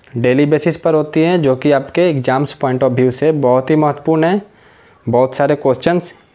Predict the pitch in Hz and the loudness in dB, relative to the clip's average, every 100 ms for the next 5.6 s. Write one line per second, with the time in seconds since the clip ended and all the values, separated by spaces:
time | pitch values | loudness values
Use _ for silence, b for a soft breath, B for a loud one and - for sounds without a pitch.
0 | _ - 143 180 214 - _ _ _ 120 | _ -4 0 0 -2 -10 _ _ _ -2
1 | 131 127 160 147 135 165 160 165 147 175 | 0 2 0 0 0 0 0 0 0 2
2 | 208 208 - - 123 151 151 151 165 202 | 0 -4 -6 -4 -2 0 0 0 -2 -2
3 | 226 - b b b b b 127 123 147 | -4 -14 b b b b b -4 -2 0
4 | 151 147 139 123 139 147 147 170 - 151 | 0 -2 0 2 2 0 0 -2 0 0
5 | 131 151 151 156 170 220 | 2 0 0 0 0 -2